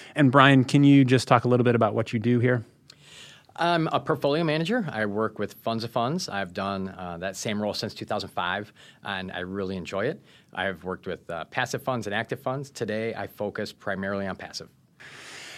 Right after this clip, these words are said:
Speaker 1: And what are you thankful for this year?
Speaker 2: Over those years, over those sixteen years, I have seen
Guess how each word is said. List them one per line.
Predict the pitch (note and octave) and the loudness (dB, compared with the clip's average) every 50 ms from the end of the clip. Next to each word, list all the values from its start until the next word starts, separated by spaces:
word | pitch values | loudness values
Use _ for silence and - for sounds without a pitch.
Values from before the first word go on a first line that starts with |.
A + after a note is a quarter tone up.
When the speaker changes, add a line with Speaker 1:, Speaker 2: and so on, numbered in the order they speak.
| - - - | -4 4 8
Speaker 1:
And | D#3+ D#3+ D#3 D3 C#3+ | 8 10 10 10 8
what | F3+ F3+ - | 8 10 10
are | D#3+ D3 C#3+ | 10 10 10
you | C3+ C3+ C3+ C3 B2+ B2 | 10 10 10 10 10 8
thankful | A2+ - B2 A2+ - A#2+ | 8 6 4 4 4 2
for | - - A2+ A2 A2 G#2+ G2+ F2+ - - _ _ _ - | 2 4 4 4 4 4 2 0 -4 -12 _ _ _ -8
this | - G2+ - - | -6 -6 -4 -4
year? | A2 F#2 F2 - - _ _ _ _ _ _ _ _ _ _ _ - | -4 -4 -4 -8 -10 _ _ _ _ _ _ _ _ _ _ _ 0
Speaker 2:
Over | E3 G3+ G#3+ | 0 2 4
those | F#3 D#3+ C3 A#2+ | 2 2 2 0
years, | A2+ A2+ A#2 A#2+ B2 | 0 -2 -2 -2 -2
over | C#3 B2+ | -2 -2
those | A#2 G#2 - | -2 -2 -4
sixteen | - A2 - - A#2+ A2 G2+ | -6 -6 -6 -6 -6 -4 -4
years, | F#2+ F#2+ G#2+ G#2+ - | -4 -4 -6 -6 -6
I | - B2+ | -6 -6
have | C#3 B2 | -4 -4
seen | - - - - B2+ B2 B2 B2+ B2 A#2 A#2 | -6 -8 -6 -4 -4 -2 -2 -2 -2 -4 -4